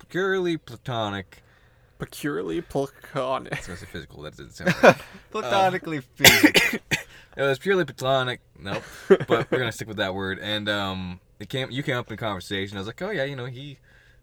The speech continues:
Speaker 1: he does drugs. He drinks. He does, he smokes. He's a vape."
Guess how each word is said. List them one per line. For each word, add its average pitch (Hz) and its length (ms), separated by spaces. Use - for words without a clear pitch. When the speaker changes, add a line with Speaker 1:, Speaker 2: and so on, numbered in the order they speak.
Speaker 1:
he 98 100
does 123 240
drugs. 98 400
He 104 180
drinks. 95 380
He 95 80
does, 117 120
he 113 120
smokes. 113 500
He's 123 220
a - 20
vape." 95 320